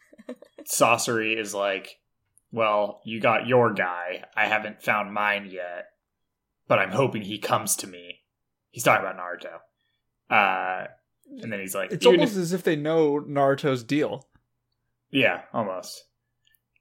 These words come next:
Speaker 2: Um, and he says, like, you know, "Even if my guy never shows up, we at least have this one, so they can't be mad at us."
Speaker 1: They're not
Speaker 2: Uh,
Speaker 1: talking about Naruto.
Speaker 2: Oh.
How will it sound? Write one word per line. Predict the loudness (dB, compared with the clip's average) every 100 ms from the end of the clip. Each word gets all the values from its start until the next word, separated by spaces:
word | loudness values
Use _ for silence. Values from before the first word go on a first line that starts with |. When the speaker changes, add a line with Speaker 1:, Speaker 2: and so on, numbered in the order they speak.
| 0
Speaker 2:
Um, | 2 2 0 -8 -16 _ _ _ _ _ _ _ _ -20 -20 _ _ _ _ -4
and | -2
he | 0
says, | 2 2 2
like, | -2 -4 -8 -16
you | -12
know, | -12 -2
"Even | 0 4 4
if | 4 2 -2 -14 -18 _ _ _ _ _ _ _ _ _ _ _ _ _ -2
my | 4 6
guy | 8 6 6
never | 2 2 2
shows | 2 2 2 2
up, | 0 0 -4
we | -4 -2
at | -4
least | -4 -6 -6 -8
have | -2 0 0 -6 -18 -10
this | -10 -8
one, | -8 -10 -10 -16 _ _
so | -14 -6 -4 -6 -8
they | -10
can't | -6 -6 -8
be |
mad | -10 -10 -10
at | -12
us." | -12 -14 -18 _ _ _ _ _
Speaker 1:
They're | -4 2
not | 4 4
Speaker 2:
Uh, | 2
Speaker 1:
talking | -2 -2 -6
about | 2 2 2
Naruto. | 2 0 -2 -6 -6 -6 -10 -4
Speaker 2:
Oh. | 6 6 6 2 -6